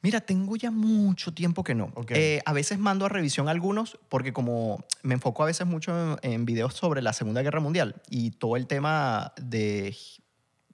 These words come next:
Speaker 2: Ya.
Speaker 1: el señor de bigote y
Speaker 2: Claro,
Speaker 1: todo esto,
Speaker 2: claro.
Speaker 1: a veces genera un poco de controversia en el contexto en el que vayas a hablar acerca de él. Entonces YouTube de una lo pone como que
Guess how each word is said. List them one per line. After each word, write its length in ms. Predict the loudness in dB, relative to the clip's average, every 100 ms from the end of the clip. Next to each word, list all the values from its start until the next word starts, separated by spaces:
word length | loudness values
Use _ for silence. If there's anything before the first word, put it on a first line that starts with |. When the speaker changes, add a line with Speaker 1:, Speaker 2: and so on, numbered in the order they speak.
| _
Speaker 2:
Ya. 320 | -2 0 0 -2 -8
Speaker 1:
el 120 | -8
señor 260 | -6 -4
de 60 | -2
bigote 440 | -2 0 -2 -2
y 20 | 0
Speaker 2:
Claro, 160 | 2
Speaker 1:
todo 100 | 2
esto, 100 | 0
Speaker 2:
claro. 280 | -2 -4 -4
Speaker 1:
a 120 | 0 2
veces 260 | 2 0
genera 460 | 0 2 2 2 0
un 240 | -2 -4
poco 200 | -4 -2
de 60 | -2
controversia 560 | -2 -2 -2 -2 -4 -2
en 100 | -4
el 100 | -4
contexto 480 | -4 -4 -6 -6 -4
en 60 |
el 100 | -4
que 120 | -2
vayas 200 | -2 0
a 40 | 0
hablar 200 | 0 0
acerca 340 | -2 -2 2
de 80 | 2
él. 120 | 0 -6 -16 -8
Entonces 320 | -4 -2 0
YouTube 280 | 0 -2 -2
de 100 | 0
una 200 | 0 0
lo 140 | -2
pone 200 | -2 -4
como 220 | -2 -2
que 280 | -2 -6 -8